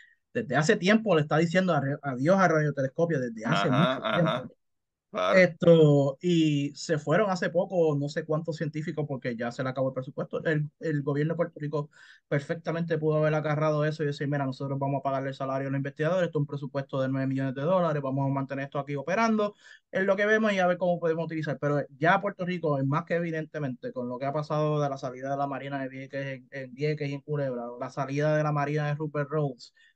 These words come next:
Speaker 1: y ahora con, con, con el radiotelescopio, se van a quedar en la nada, porque no hay mentalidad, no hay iniciativa, no hay asesores de que,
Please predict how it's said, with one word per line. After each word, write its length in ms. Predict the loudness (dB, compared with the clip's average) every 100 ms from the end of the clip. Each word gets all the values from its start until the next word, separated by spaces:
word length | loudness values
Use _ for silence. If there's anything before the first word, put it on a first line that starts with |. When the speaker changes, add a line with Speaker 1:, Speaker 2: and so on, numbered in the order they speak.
| _ _ 0
Speaker 1:
y 80 | 4
ahora 340 | 6 4 4
con, 240 | 2 0
con, 360 | 0 0 0 -2
con 140 | -2
el 60 | -2
radiotelescopio, 800 | -2 -2 -2 -4 -6 -4 -6 -8 _ _
se 220 | -2 2
van 260 | 2 2 0
a 60 |
quedar 280 | 0 2 2
en 120 | 2
la 100 | 0
nada, 320 | 0 -2 -4 -4
porque 400 | -4 -2 0 0
no 400 | 0 2 4 6
hay 320 | 6 6 4 4
mentalidad, 540 | 2 -2 -2 0 0
no 280 | 0 2 2
hay 140 | 0
iniciativa, 760 | 0 0 -2 -4 -4 0 2 4
no 200 | 2 0
hay 140 | 0
asesores 580 | 0 -2 -4 0 0 0
de 140 | -2 -6
que, 300 | -6 -6